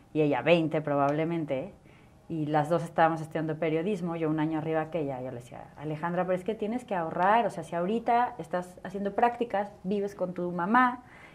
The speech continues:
y no pagas renta y no te alcanza, pues, ¿qué vas a hacer cuando realmente ya tengas que vivir tú sola, cuando tengas gastos más importantes y demás, ¿no?". Entonces, yo creo que ya cansada de mis regaños, me dijo, "Bueno,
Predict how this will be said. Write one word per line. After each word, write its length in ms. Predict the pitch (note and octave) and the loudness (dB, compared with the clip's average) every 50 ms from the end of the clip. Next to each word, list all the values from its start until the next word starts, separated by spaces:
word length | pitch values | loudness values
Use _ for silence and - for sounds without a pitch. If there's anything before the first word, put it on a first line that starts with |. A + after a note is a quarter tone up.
| - - - | -14 -6 -2
y 360 | F#3+ F#3 F3+ F3 E3+ E3+ E3+ | 2 2 4 4 2 2 2
no 160 | F#3 F#3+ F#3 | 2 2 4
pagas 280 | F#3 G3+ G3+ G3+ G3+ G3+ | 6 6 6 6 4 4
renta 520 | A#3 A#3 A#3 A3+ - - F3+ F3+ G#3 - - - - - - - | 4 4 4 4 2 2 2 2 0 -2 -6 -14 -20 -20 -14 -10
y 60 | E3 | -8
no 140 | E3 E3+ D#3+ | -8 -2 0
te 60 | G3+ | 0
alcanza, 360 | G3 G3+ - A#3 G#3+ F3 G3 | 0 2 0 -2 0 0 -4
pues, 140 | G3 F3+ - | -6 -4 0
¿qué 100 | - F#3 | 2 2
vas 140 | F3+ F#3+ F#3+ | 4 4 2
a 40 | F#3+ | 0
hacer 220 | F3+ F#3 F3+ F3 | -2 -4 -4 -2
cuando 260 | F3 F#3 F#3 F#3+ E3+ D#3 | 0 -2 -2 0 0 0
realmente 640 | D#3 D#3+ D#3+ E3+ F3+ F3 F3 E3 D#3+ D3+ D3+ D#3 D#3 - - - - - - - - - | 2 0 0 0 -2 -4 -4 -2 -2 -2 -2 -2 -6 -12 -20 -20 -20 -20 -20 -20 -10 -2
ya 680 | D#3+ F3+ F3+ E3 D#3+ D#3 D#3+ D#3+ D#3 D#3 D#3 D3+ D#3 - | 6 8 10 10 10 8 8 6 4 4 4 2 2 4
tengas 280 | - F3+ F3 F3 F3 F3 | 4 6 6 6 4 4
que 440 | - E3+ D#3 D3+ D3 C#3 C#3 C3+ C3 - - | 2 2 2 4 4 2 2 0 -2 -6 -6
vivir 380 | - E3 E3+ E3 E3+ E3+ D#3+ E3+ | -4 -2 0 0 2 0 0 0
tú 120 | - D#3+ | -2 -4
sola, 500 | D3+ - A#3 A#3 A#3 A3 G#3+ G#3 G3+ F#3+ | 2 6 10 12 12 12 12 10 8 6
cuando 180 | - D#3+ D3+ D3+ | 6 2 0 0
tengas 260 | - E3 E3 E3 E3 | 0 2 2 2 4
gastos 280 | E3 D#3 D#3 - E3+ E3 | 4 2 0 0 -6 -6
más 200 | F3 D#3+ D#3 - | -4 -4 -4 -6
importantes 840 | E3+ D3+ C#3+ D3 D#3+ D#3 - A3+ A3+ A3 G#3+ G3 F#3+ F#3 F#3 F3+ - | -8 -4 -4 -4 0 6 8 10 10 10 8 6 4 4 4 4 0
y 40 | D#3 | -4
demás, 380 | D#3+ F3+ A#3+ C4 B3 E3 - - | -2 2 4 4 2 2 0 -6
¿no?". 160 | D#3 G3+ C4+ - - - - - | -10 -10 -10 -14 -18 -20 -20 -20
Entonces, 180 | - - - - F3+ | -20 -16 -6 2 2
yo 60 | G3 | 4
creo 120 | G3+ G#3 G3+ | 4 6 6
que 100 | G3 F#3 | 6 6
ya 140 | F3+ F3+ | 6 8
cansada 420 | F3+ G3 F#3 F#3 - F#3+ F3+ F3+ F3 | 6 4 4 4 0 0 2 2 2
de 80 | F3+ | 2
mis 140 | F3+ F3+ F3+ | 0 -2 0
regaños, 520 | F#3+ G#3 G#3 A3 G#3 F3 E3+ F#3 G#3 - - | 0 0 2 2 0 -2 -4 -6 -8 -8 -8
me 60 | D#3 | -10
dijo, 160 | D#3+ D3+ F#3 | -8 -4 0
"Bueno, 240 | F#3+ G#3 G#3 F#3+ D3 | 2 2 2 2 -2